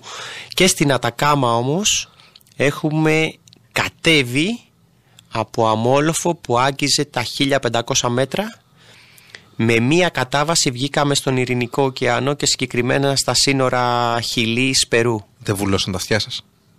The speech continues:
Speaker 1: Ε, επειδή δεν έβλεπα μέσα στους αμόλοφους, ξέρεις, όταν ανεβαίνεις έναν αμόλοφο δεν ξέρεις τι έχει από κάτω.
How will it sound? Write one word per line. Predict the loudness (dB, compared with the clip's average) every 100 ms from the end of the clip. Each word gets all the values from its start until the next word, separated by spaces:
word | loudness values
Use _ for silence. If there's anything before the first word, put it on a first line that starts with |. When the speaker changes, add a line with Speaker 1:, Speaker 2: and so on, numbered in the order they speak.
| _ _ _ -20 _ _ _ _
Speaker 1:
Ε, | 0 2 4 4 4 4 2 0 -2 -2
επειδή | 0 2 2
δεν | 2 2
έβλεπα | 2 2 2 2
μέσα | 2 0
στους | 0 2
αμόλοφους, | 2 2 2 0 -2 -2 -2 -4 -4
ξέρεις, | -2 0 0
όταν | 0 2
ανεβαίνεις | 2 2 2 0 0
έναν | 0
αμόλοφο | 2 2 0 0
δεν | 0
ξέρεις | 0 0
τι | 0
έχει | -2
από | -4 -2
κάτω. | -2 0 -2 -4